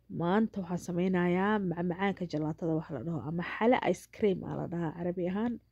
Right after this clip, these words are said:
In macmacaankan caano boorihii laba finjaan aan ku daray. Haddii kaleeto, Finjaan haddaadan haysanin, finjaanka carruurta shaahi ku cabto, siddeed qaando oo caano booro ah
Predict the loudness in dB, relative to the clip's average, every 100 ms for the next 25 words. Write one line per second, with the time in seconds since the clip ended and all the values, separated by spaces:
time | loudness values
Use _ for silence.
0 | _ _ _ _ _ -6 -4 -2 -2 -2
1 | 0 0 0 -2 -2 -6 _ _ _ -4
2 | 0 2 6 6 8 6 6 4 0 -4
3 | -2 -2 -2 -2 -2 0 0 0 0 0
4 | 2 4 4 2 -2 -4 _ _ _ _
5 | -4 2 2 2 2 2 2 2 2 0
6 | 0 -2 -2 0 0 0 0 -2 -4 -4
7 | -6 -6 -2 0 0 0 -4 -4 _ -2
8 | -2 _ _ _ _ -10 2 4 4 2
9 | -2 0 2 2 2 2 0 0 2 4
10 | 2